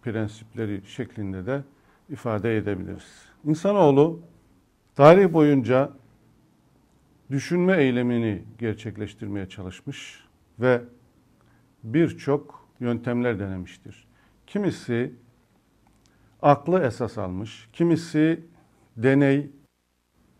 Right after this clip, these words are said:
ve beş duyuyu esas almış. Hatta bazıları gerçek bilgiye ulaşılamayacağını ifade etmiş. Dolayısıyla ortaya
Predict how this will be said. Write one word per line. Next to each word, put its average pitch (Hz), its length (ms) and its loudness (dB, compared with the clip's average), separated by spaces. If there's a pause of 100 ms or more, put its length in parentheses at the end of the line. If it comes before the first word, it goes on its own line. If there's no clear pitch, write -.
(220)
ve 123 240 0
beş 131 340 4
duyuyu 127 320 -2 (100)
esas 107 340 -10
almış. 90 500 -16 (1000)
Hatta 170 580 4
bazıları 139 760 6 (720)
gerçek 139 580 2
bilgiye 127 400 -2
ulaşılamayacağını 113 1120 -2 (400)
ifade 95 380 -12
etmiş. - 640 -18 (600)
Dolayısıyla 156 680 6 (220)
ortaya 135 600 4